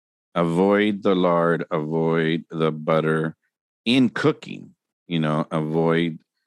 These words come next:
the whole milk, uh, the full fat cheese, but definitely have your aguacate, you know, aguacate, man. We, gente, love our avocados.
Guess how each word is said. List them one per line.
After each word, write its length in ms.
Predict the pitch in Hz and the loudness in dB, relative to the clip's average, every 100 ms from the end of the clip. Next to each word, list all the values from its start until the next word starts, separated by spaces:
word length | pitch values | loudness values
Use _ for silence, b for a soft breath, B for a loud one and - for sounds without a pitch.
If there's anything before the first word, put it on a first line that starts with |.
| _ | _
the 140 | 80 80 | -4 0
whole 200 | 87 82 | 2 2
milk, 600 | 82 80 76 78 - - | 2 2 0 -4 -8 -10
uh, 320 | 80 73 71 73 | -4 -2 -2 -2
the 140 | 71 | -6
full 300 | - 104 87 | -2 0 0
fat 360 | - 82 73 - | 0 -2 -2 -6
cheese, 560 | - 78 76 76 71 b b _ _ _ | -8 -6 -4 -6 -8 b b _ _ _
but 160 | 107 95 | -4 0
definitely 600 | 120 151 160 147 127 110 | 0 0 0 2 2 0
have 240 | 113 120 | 0 0
your 120 | 120 104 | 0 0
aguacate, 800 | 95 87 - 104 123 98 82 69 _ | 0 -4 -6 -8 -4 -4 -4 -6 _
you 140 | 87 82 | -6 -2
know, 500 | 80 80 82 82 73 _ _ | 0 0 -2 -4 -6 _ _
aguacate, 920 | 82 82 80 80 - 85 92 - 85 | -6 -4 -4 -8 -4 -2 -2 -2 -2
man. 640 | 78 82 92 87 78 73 - | 0 0 0 0 -2 -8 -12
We, 440 | 82 87 92 92 80 | -6 -2 0 0 -2
gente, 420 | 90 90 - 78 | -2 -2 -2 -6
love 680 | 76 87 95 98 95 92 90 | 0 2 2 2 2 2 0
our 160 | 85 80 | -2 -2
avocados. 800 | 80 78 73 - 65 62 58 | -4 -4 -6 -6 -6 -8 -14